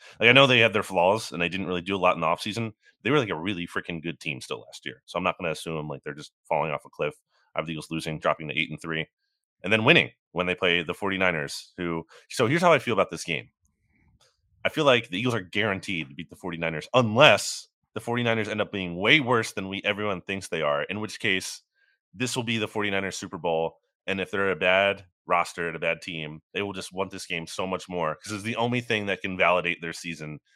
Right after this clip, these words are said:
And if that's the case, if the forty-niners are bad, then I think the forty-niners will win this game.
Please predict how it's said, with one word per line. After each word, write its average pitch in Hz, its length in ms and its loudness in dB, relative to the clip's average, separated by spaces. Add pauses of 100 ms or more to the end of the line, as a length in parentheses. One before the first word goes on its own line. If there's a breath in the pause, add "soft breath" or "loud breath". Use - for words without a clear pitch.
(160)
And 101 120 0
if 92 120 -2
that's 104 240 0
the 104 80 -10
case, 87 400 -2
if 80 80 -16
the - 40 -20
forty-niners 101 440 -2
are 90 80 -2
bad, 78 440 2
then 87 140 -4
I 80 80 -2
think 90 160 -10
the 85 100 -10
forty-niners 76 460 -8
will 76 100 -8
win 69 120 -10
this 65 160 -14
game. - 140 -20